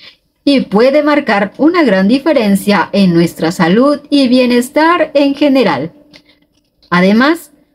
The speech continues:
mantener un estilo de vida saludable que incluya una dieta rica en nutrientes,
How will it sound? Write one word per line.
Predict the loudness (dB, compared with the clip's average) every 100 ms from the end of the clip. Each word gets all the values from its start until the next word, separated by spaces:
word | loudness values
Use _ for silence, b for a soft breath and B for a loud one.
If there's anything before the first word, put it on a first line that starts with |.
| _ -2
mantener | 0 2 0 2 2 2
un |
estilo | 0 0 0 2
de | 2 2
vida | 2 0 -2
saludable | -2 2 2 2 0 0 -2 -4
que | -2
incluya | 0 0 0 0 0 0
una | 0 2
dieta | 0 0 0
rica | 0 0 -2 -2 0
en | 0
nutrientes, | 0 0 0 0 0 0 0